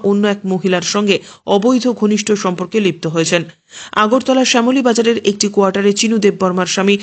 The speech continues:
সঞ্জীব দেববর্মা এবং তার অবৈধ প্রেমিকা একসঙ্গে বসবাস করছেন। ডিভোর্স ছাড়াই সঞ্জীব দেববর্মা অন্য মহিলার সঙ্গে এই রকম সম্পর্ক তৈরি করেছেন। অসহায় গৃহবধূ চিনু দেববর্মার আরও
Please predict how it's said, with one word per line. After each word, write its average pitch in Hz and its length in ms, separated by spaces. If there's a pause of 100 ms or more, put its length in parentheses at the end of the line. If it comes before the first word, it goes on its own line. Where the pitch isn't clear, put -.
(200)
সঞ্জীব 247 420
দেববর্মা 226 460
এবং 180 180
তার 180 200
অবৈধ 185 220
প্রেমিকা 196 380
একসঙ্গে 226 380
বসবাস 262 400
করছেন। 165 320 (500)
ডিভোর্স 202 480
ছাড়াই 214 400
সঞ্জীব 233 400
দেববর্মা 214 480
অন্য 214 220
মহিলার 220 440
সঙ্গে 220 280 (360)
এই 208 160
রকম 220 300
সম্পর্ক 202 480
তৈরি 175 260
করেছেন। 170 360 (380)
অসহায় 190 440
গৃহবধূ 190 420
চিনু 190 220
দেববর্মার 185 520
আরও 233 180